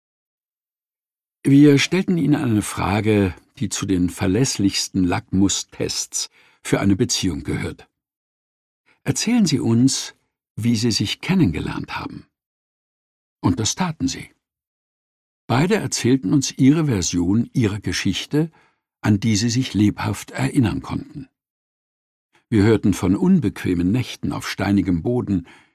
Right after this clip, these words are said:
in denen sie sich aus ihren getrennten Schlafsäcken heraus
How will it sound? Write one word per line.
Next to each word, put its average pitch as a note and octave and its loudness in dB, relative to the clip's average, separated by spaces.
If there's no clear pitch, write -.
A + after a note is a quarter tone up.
in G#2 2
denen A2 4
sie G2+ 2
sich A2+ -2
aus - -4
ihren F#2+ 2
getrennten G2+ -2
Schlafsäcken F#2+ -4
heraus G2 -2